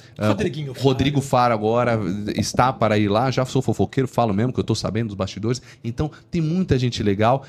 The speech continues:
Speaker 1: e, é, são peças fantásticas, de verdade, vai fazer toda a diferença na sua casa, na sua casa de praia ou na sua casa de campo, beleza?
Speaker 2: É isso
Speaker 1: Manda
Speaker 2: aí.
Speaker 1: no Q R Code, pode tudo, fechou?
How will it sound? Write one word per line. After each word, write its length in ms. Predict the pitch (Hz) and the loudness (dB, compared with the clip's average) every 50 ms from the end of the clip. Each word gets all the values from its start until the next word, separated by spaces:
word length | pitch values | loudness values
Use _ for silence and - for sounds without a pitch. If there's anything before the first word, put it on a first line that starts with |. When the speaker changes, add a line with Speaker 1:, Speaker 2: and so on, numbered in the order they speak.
| - - - | -14 -6 -2
Speaker 1:
e, 240 | 135 156 160 - - | 0 0 0 0 0
é, 340 | - 127 135 139 131 127 127 | 0 0 2 2 0 0 0
são 180 | - - 147 143 | 0 0 0 0
peças 320 | - 131 - 190 - - | 0 0 0 -4 -6 -4
fantásticas, 720 | - 240 285 311 - 180 156 160 165 - - - 175 151 | -2 -2 -2 0 0 2 2 2 0 -2 -2 -2 -2 0
de 80 | - 196 | 0 0
verdade, 340 | 185 180 147 151 151 151 151 | 0 0 2 0 0 0 -2
vai 80 | 156 | -2
fazer 200 | 151 151 143 147 | -2 0 -2 -2
toda 180 | 139 - 156 151 | -2 0 -2 -2
a 20 | 147 | -2
diferença 380 | - - 147 131 131 127 - 127 | -2 -2 -2 -2 0 -2 -4 -4
na 60 | 123 | -6
sua 180 | 123 - - 107 | -4 -4 -6 -6
casa, 560 | - - 104 104 117 123 120 110 101 113 104 - - - _ | -2 0 2 4 4 4 2 2 0 -4 -6 -8 -12 -16 _
na 60 | - | -8
sua 100 | - - | -8 -4
casa 160 | 110 - 113 110 | -2 0 0 0
de 80 | - | -2
praia 240 | 98 - - 104 113 | -4 0 0 0 2
ou 60 | 113 | 0
na 80 | 113 113 | -2 -6
sua 160 | - - 113 | -8 -10 -10
casa 200 | - 117 110 117 | -10 -10 -10 -10
de 120 | 104 - | -10 -12
campo, 420 | - - _ - 123 107 98 - 92 | -14 -8 _ 0 0 0 0 0 2
beleza? 340 | 107 113 151 185 156 131 - - - | 2 4 4 2 0 -2 -4 -8 -12
Speaker 2:
É 40 | - | -4
isso 40 | - | 0
Speaker 1:
Manda 200 | 143 175 202 185 | 2 2 4 2
Speaker 2:
aí. 60 | 185 170 | 2 0
Speaker 1:
no 40 | |
Q 120 | 165 - 160 | 0 0 2
R 120 | 147 131 | 2 2
Code, 400 | 113 - 131 135 139 135 139 139 - _ _ _ _ | 2 2 2 2 2 0 -2 -6 -8 _ _ _ _
pode 240 | 135 131 120 120 | 2 2 2 -2
tudo, 260 | - - 87 - - - | -6 -6 -6 -6 -8 -4
fechou? 480 | - 110 107 - 185 202 226 220 - | -2 -2 0 2 2 2 2 0 -4